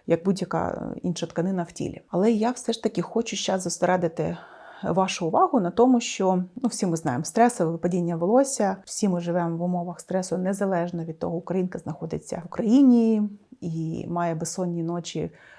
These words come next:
внаслідок хронічного бомбардування сусідами, або вона намагається жити в біженстві десь за кордоном,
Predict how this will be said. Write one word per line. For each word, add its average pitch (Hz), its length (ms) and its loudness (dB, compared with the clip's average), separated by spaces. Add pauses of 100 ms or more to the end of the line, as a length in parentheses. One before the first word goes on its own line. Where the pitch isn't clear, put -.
(200)
внаслідок 165 840 -4
хронічного 175 540 -2
бомбардування 165 920 -4 (640)
сусідами, 160 760 -4
або 175 640 0 (500)
вона 180 520 -2
намагається 175 840 0 (220)
жити 170 460 -2 (480)
в 156 160 -8
біженстві 247 800 4 (100)
десь 190 260 0
за 180 100 0
кордоном, 180 540 -2